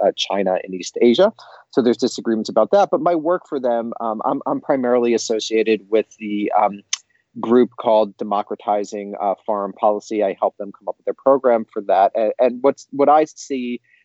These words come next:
uh, the major purpose of that group being, it's still inchoate a bit,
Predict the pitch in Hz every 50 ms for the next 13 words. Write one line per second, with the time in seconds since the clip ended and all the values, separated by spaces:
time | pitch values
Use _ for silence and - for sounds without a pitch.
0 | _ _ _ _ _ _ _ _ 120 123 113 107 107 104 104 110 104 104 113 113
1 | 104 - - - - 110 - 117 107 - 107 95 104 98 90 - 107 104 92 -
2 | - 151 156 147 139 120 110 - - - 123 110 104 101 98 - - 139 143 135
3 | 117 107 - 92 104 95 - 180 202 185 -